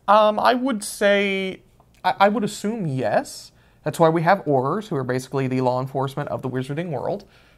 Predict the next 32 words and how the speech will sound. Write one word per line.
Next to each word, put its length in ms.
You 160
do 220
have 340
the 540
three 260
curses 560
that 180
are 160
considered, 640
uh, 180
n-, 280
they're 120
not 220
allowed 360
magic, 440
i-, 200
i-, 180
illegal, 440
basically. 560
Uh, 200
and 140
I 120
would 160
assume 400
that 180
attacking 640
another 240
wizard 320
would 100
have 180
the 60
same 580